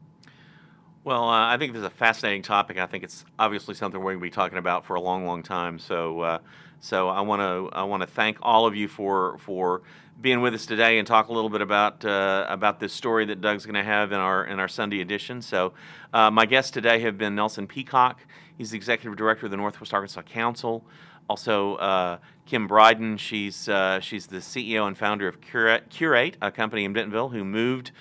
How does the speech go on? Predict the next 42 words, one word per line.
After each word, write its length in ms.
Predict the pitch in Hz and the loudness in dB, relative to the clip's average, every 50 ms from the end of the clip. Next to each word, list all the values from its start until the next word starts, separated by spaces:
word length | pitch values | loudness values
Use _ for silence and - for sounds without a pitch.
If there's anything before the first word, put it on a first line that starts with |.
| - - - - | -20 -20 -16 -10
to 80 | - 123 | -4 0
Northwest 400 | 127 127 123 123 131 123 120 - | 2 2 2 2 0 0 2 4
Arkansas 320 | 120 117 117 - 135 127 | 2 2 2 0 -4 -4
to 60 | 107 | -4
take 180 | 95 110 107 104 | -4 -4 -2 -2
advantage 440 | 101 92 104 104 107 107 107 98 107 | -2 -2 0 0 0 0 -2 -2 -2
of, 260 | 101 101 95 95 107 | -2 -2 -4 -6 -8
of, 460 | - - 107 101 101 101 95 92 107 - - | -4 -2 0 2 2 0 -2 -6 -10 -6 -4
of 300 | 104 104 98 95 92 90 | -2 -2 -2 -4 -4 -4
the 260 | 98 95 92 95 101 - - - - - - | -2 0 0 0 -2 -6 -12 -20 -20 -20 2
quality 320 | - 127 120 120 113 113 | 6 8 8 8 8 6
of 80 | 107 95 | 2 4
life 300 | 107 107 110 117 113 110 | 4 6 6 6 4 2
and 100 | 107 98 | 0 0
entrepreneurial 560 | 101 104 - - - - 107 104 101 98 92 | 0 0 -2 -4 -8 -6 -2 -2 -2 -2 -4
spirit 320 | - - - 110 107 107 98 | -6 -8 -6 -4 -4 -4 -4
here. 180 | 120 131 143 | -6 -6 -4
And 80 | 135 104 | -4 -2
then 120 | 101 98 | -2 0
also 240 | 101 101 - 107 95 | -2 -2 -2 -4 -4
Doug 200 | 90 107 98 92 | -2 -2 -2 0
Thompson, 420 | - 120 117 117 107 - 101 90 | 0 0 2 2 2 0 -6 -8
who's 200 | 90 98 98 85 | -8 -8 -10 -6
got 220 | - 104 98 95 92 | 0 0 2 2 0
a 100 | - 92 | -2 -8
story 380 | - - - 110 107 101 98 92 | -10 -6 -4 -2 0 2 0 0
about 220 | 87 90 85 82 | 2 2 0 2
all 240 | - 104 143 175 143 | 2 2 2 2 2
of 100 | 101 85 | 0 -2
this 300 | - 76 - - - - - - - - - _ | -6 -12 -12 -12 -16 -20 -20 -20 -20 -20 -20 _
coming 180 | - 92 90 87 | -10 -8 -8 -6
out 160 | 85 80 - | -8 -8 -10
Sunday. 300 | - 98 85 82 80 80 - | -10 -10 -8 -8 -8 -4 0
Thank 220 | - 143 147 143 | 2 2 2 2
you 140 | 127 113 101 | 0 0 2
all 200 | 104 104 104 98 | 4 4 4 2
very 200 | 87 104 104 98 | 2 2 0 0
much 240 | 95 95 95 90 - | 0 -2 -4 -4 -6
for 80 | - 92 | -10 -10
your 100 | 85 80 | -10 -10
time 280 | - 95 85 80 78 | -8 -8 -8 -8 -8
today. 340 | 76 - - - - - - | -12 -14 -12 -12 -12 -12 -14